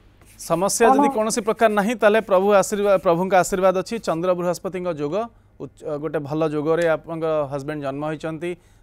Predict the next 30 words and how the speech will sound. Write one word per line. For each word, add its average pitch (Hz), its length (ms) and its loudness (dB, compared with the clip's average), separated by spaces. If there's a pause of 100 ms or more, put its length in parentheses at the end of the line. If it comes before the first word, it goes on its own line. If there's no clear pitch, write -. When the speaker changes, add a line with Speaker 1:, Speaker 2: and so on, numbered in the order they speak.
(160)
Speaker 1:
ଲଗ୍ନରେ 151 520 -4
ଉଚ୍ଚର 160 420 -4
ମଙ୍ଗଳ 147 360 -6
ରହିଛି, 170 340 -2 (480)
ତ - 40 -4 (140)
ନିଶ୍ଚିତ 185 280 -6
ଭାବରେ 196 320 2
ଆଶୀର୍ବାଦ 185 460 0
ସମ୍ପନ୍ନ, 185 440 -6
ଶ୍ରୀ 175 160 -10
ଜଗନ୍ନାଥଙ୍କ 165 500 -4
ଆଶୀର୍ବାଦ 160 380 -4
ସମ୍ପନ୍ନ। 160 460 -12 (560)
କେବଳ 185 220 2 (400)
ଆଉ 175 120 4
ଗୋଟେ 208 160 4
ବହୁତ 196 200 0
ବଡ଼ 196 220 2
ଜିନିଷ 208 200 -6
କହିବି 214 300 -2
ଆପଣଙ୍କ 208 340 -2
ଜାତକ 190 340 -4
ଦେଖିକି, 196 420 -12 (320)
ଯେ 202 120 -4
ସେ 220 140 -8
ଜଣେ 208 160 -4
କର୍ମଠ 175 440 -2
ମଣିଷ, 156 320 -8
ତେଣୁକରି 170 400 -4
ବହୁତ 170 240 -6